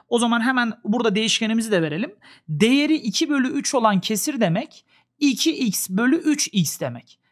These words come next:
Yani payı ikinin katı, paydası da üçün katı. Kaç katı hocam? Ne bileyim ben kaç katı. Ama işte payı ikinin katıysa paydası da üçün katı ol-, payda da üçün katı olacak. Onu biliyorum yani kesinlikle. Peki güzel hocam, tamam, eyvallah.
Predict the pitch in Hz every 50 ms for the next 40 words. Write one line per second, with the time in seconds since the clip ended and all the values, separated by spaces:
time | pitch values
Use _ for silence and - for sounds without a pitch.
0 | _ - 196 196 190 190 - - 190 202 233 254 - 185 - - 233 294 311 240
1 | - 277 - 339 - - 269 262 254 208 214 - - 339 339 - - - 196 156
2 | - 139 - - - _ _ _ _ _ _ _ - - 202 208 - - - 294
3 | - - 220 185 160 180 247 - - _ _ _ _ _ _ _ _ _ _ _
4 | _ _ _ _ _ _ _ _ - 160 175 202 202 180 226 247 339 370 381 339
5 | 247 202 151 170 175 - - 160 147 - - - _ _ _ _ - - - 214
6 | 240 277 302 - - 226 190 - 269 269 262 254 240 202 - - 262 254 240 220
7 | 180 - 160 156 139 - 285 285 - 277 214 175 170 160 - 359 349 302 - 381
8 | 381 - 339 - 311 269 214 180 - 254 214 170 196 254 359 330 - 370 370 311
9 | 330 - - 247 180 160 131 131 143 180 214 220 285 311 453 466 403 330 269 220
10 | 196 180 170 165 143 - 180 - - 156 139 127 - _ - _ _ _ _ _
11 | _ _ _ - - 339 202 - 196 214 294 277 269 202 170 147 135 151 175 190
12 | - - 208 156 143 170 - _ _ - - 220 175 147 131 123 135 165